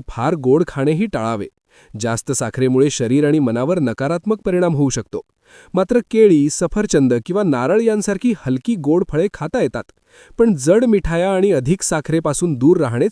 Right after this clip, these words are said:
योग्य ठरते. चौथी गोष्ट म्हणजे कांदा आणि लसूण. षटतिला एकादशीच्या दिवशी कांदा आणि लसूण खाऊ नयेत. शास्त्रांमध्ये हे पदार्थ तामसिक मानले गेले आहेत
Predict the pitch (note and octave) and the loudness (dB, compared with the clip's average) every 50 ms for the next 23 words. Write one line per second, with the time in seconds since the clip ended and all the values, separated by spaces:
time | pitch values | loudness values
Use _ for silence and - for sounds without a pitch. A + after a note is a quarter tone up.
0 | - E3 C#3 A#2+ A2+ G#2 A#2+ G2+ - G#2+ G2 - - - - _ _ _ _ _ | -2 -2 -2 -2 -2 -4 -6 -6 -6 -8 -10 -10 -12 -14 -16 _ _ _ _ _
1 | _ _ _ _ _ _ _ _ _ - G3 F#3 F#3+ F3+ - B3+ G#3+ A3+ A3 - | _ _ _ _ _ _ _ _ _ 2 4 4 4 4 2 2 4 4 2 2
2 | - - A3+ G#3+ G3+ G3 F#3 F#3+ A3+ - - C#3+ B2+ B2+ A#2+ B2+ D3+ F3+ E3+ D#3+ | 2 2 2 2 2 2 0 0 -4 -4 -4 -4 -2 0 0 0 0 0 0 0
3 | G3 A3 D3+ A2+ - - A2 G2 - _ _ _ _ _ _ _ _ _ _ _ | 0 0 -2 -4 -4 -6 -8 -10 -12 _ _ _ _ _ _ _ _ _ _ _
4 | - - - F#3 F3 G3 A3 G#3 A#3+ A#3 A#3 A3 G3+ - G#3 G3+ G3 F#3+ - G#3 | -8 -4 -2 0 0 0 0 0 0 0 2 0 0 0 0 0 0 0 -2 -2
5 | F#3 - G#3 F3 D#3 D3+ D3 - G3+ G#3 - - - C3 B2+ B2+ C3+ D#3 F3+ F#3 | -2 0 2 2 2 2 2 0 -4 -6 -6 -6 -4 -2 0 0 0 0 0 0
6 | F#3+ G3+ F#3+ C#3+ B2 - - F#3 G#3 A3 - - C3 C3+ E3 F3 C3+ A2 G2+ E2+ | 0 2 2 2 0 0 0 -2 -2 -2 -4 -2 0 2 2 2 2 0 -4 -8
7 | - _ _ _ _ _ _ _ - _ - - C3+ A#2 A2 - C3 C3 B2+ B2+ | -12 _ _ _ _ _ _ _ -20 _ -8 -6 -4 -4 -4 -4 -2 -2 0 0
8 | B2+ A#2+ B2+ C3 B2+ C3+ C#3 - B2+ A#2 A#2+ A#2+ A#2+ - D#3+ F3 - - A2+ A2 | 0 0 0 0 0 -2 -2 -2 -4 -4 -4 -4 -2 -2 -4 -4 -4 -4 -4 -2
9 | A2+ C3 C#3+ - A3+ A3 - F#3+ C#3 B2 A#2 A2+ A2 G#2+ G#2 G2+ G#2 F#2+ F#2+ G#2 | -2 -2 0 -2 -2 -2 -2 -2 0 0 0 -2 -2 -4 -4 -6 -6 -8 -10 -12
10 | - _ | -14 _